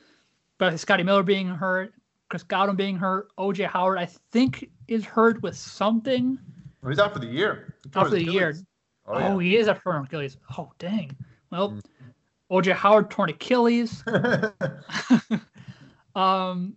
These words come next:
Speaker 1: it does make it a little more interesting to me because I like the Bears defense. I like Khalil Mack. I like Akeem Hicks. I love Jalen Johnson before the, before the draft, and he's looked good in Chicago. And then you got the Bears offense. Darnell Mooney's looked r-,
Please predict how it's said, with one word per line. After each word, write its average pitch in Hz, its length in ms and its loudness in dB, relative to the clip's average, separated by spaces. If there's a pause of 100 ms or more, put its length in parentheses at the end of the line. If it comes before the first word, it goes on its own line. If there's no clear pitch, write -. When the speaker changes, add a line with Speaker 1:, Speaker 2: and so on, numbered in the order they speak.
(240)
Speaker 1:
it 214 120 0
does 277 280 4
make 254 280 2
it 214 200 4
a 220 80 0
little 202 500 0
more 214 180 0
interesting 196 440 -8
to 151 60 -10
me 143 140 -12
because 175 500 -8
I 170 100 -6
like 165 420 -2
the 208 80 -8
Bears 170 320 0
defense. 147 440 -10
I 156 40 -10
like 165 160 -8
Khalil 180 260 0
Mack. 160 300 0
I 165 40 -8
like 160 120 -6
Akeem 170 280 -4
Hicks. 151 320 -8 (340)
I 170 80 0
love 170 240 0
Jalen 202 220 2
Johnson 180 260 -2
before 175 260 -2
the, 165 120 -2 (200)
before 170 240 -2
the 170 80 0
draft, 160 400 2
and 156 220 -6
he's 160 200 -2
looked 185 220 0
good 190 220 2
in 175 80 -4
Chicago. 165 600 -2 (1040)
And 196 100 2
then 196 80 2
you 190 80 0
got 180 100 4
the 175 60 0
Bears 175 260 0
offense. 175 540 -2 (480)
Darnell 185 240 0
Mooney's 175 400 -2
looked 170 160 -6
r-, 170 140 -8